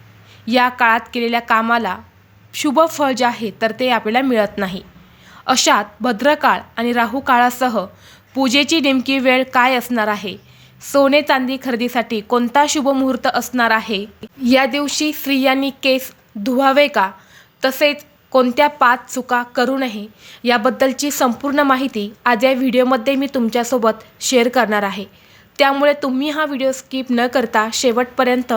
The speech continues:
नक्की पहा. चॅनलवरती नवीन असाल तर सबस्क्राईब करा आणि असेच माहितीपूर्व नवनवीन व्हिडिओ पाहण्यासाठी बेल आयकॉनला प्रेस करा, म्हणजे जेव्हा कधी मी नवीन व्हिडिओ अपलोड करेल त्याचं नोटिफिकेशन सर्वात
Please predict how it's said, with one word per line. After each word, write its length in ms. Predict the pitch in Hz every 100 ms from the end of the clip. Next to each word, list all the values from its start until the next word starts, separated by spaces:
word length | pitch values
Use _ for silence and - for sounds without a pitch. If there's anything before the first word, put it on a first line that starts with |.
| 220
नक्की 360 | 233 208 208 220
पहा. 280 | 214 196 190 - - - -
चॅनलवरती 520 | - 254 294 302 294
नवीन 300 | 277 269 262
असाल 280 | 254 254 208 220
तर 60 | 240
सबस्क्राईब 540 | - 220 - 254 247 247 -
करा 180 | 262 208 - - -
आणि 180 | 233 247
असेच 300 | 247 302 294
माहितीपूर्व 720 | 254 233 277 302 311 262 220 214 220
नवनवीन 520 | 240 269 240 220 233
व्हिडिओ 260 | 233 247 277
पाहण्यासाठी 600 | 262 226 226 233 220 190 -
बेल 200 | 208 226
आयकॉनला 400 | 208 202 202 220
प्रेस 340 | 277 220 196 -
करा, 200 | 202 185 - - - -
म्हणजे 260 | 254 262 285
जेव्हा 320 | 269 233 269
कधी 280 | 277 262 262
मी 100 | 269
नवीन 300 | 233 233 262
व्हिडिओ 240 | 262 254
अपलोड 260 | 247 247 247
करेल 280 | 269 208 208 - - -
त्याचं 300 | 254 254 330
नोटिफिकेशन 680 | 294 269 262 247 254 - 220
सर्वात 360 | 208 254 240